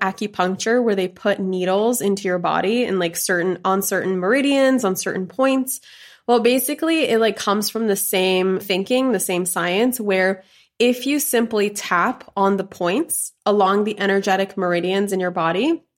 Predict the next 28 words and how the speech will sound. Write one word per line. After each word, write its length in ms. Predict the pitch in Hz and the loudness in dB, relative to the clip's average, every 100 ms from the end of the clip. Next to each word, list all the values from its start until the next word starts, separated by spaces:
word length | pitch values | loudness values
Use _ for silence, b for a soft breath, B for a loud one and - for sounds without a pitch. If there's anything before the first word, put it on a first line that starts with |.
| _ _ _ - | _ _ _ -6
you 160 | 226 220 | -2 2
will 140 | 226 | 2
be 220 | 220 226 | 2 0
able 260 | 202 208 208 | 2 2 2
to 200 | 208 208 | 0 -4
release 440 | 190 185 196 202 | -2 0 0 0
stuck 260 | - 185 185 | 0 -2 -2
emotions 640 | 196 185 185 226 226 233 | -2 -2 -2 0 0 0
or 100 | - | -4
pain 260 | 180 - 185 | -6 -4 -2
in 100 | 185 | -2
the 80 | 180 | -2
body. 420 | 175 170 131 - B B B B | -2 -4 -4 -10 B B B B
And 140 | 208 214 | -2 0
how 140 | 214 | 2
most 400 | 214 202 214 - | 2 4 2 0
stuck 280 | - 208 - | -2 -2 0
emotions 580 | 208 180 190 214 208 196 | 0 0 0 0 0 0
or 80 | |
most 300 | 190 185 190 | 0 0 0
anxieties 640 | 202 190 180 185 185 190 185 | 0 0 0 0 0 0 0
or 100 | 185 | 0
most 280 | 185 190 - | 0 -2 0
limiting 380 | 202 202 202 | 0 2 2
beliefs 440 | 202 185 185 190 - | 0 0 0 -2 -2
or 60 | |
most 380 | 180 180 190 - | -2 0 -2 -2
disturbances 1200 | 202 196 - 190 190 220 214 226 240 269 - - | -4 -2 0 0 2 0 0 0 0 0 -4 -6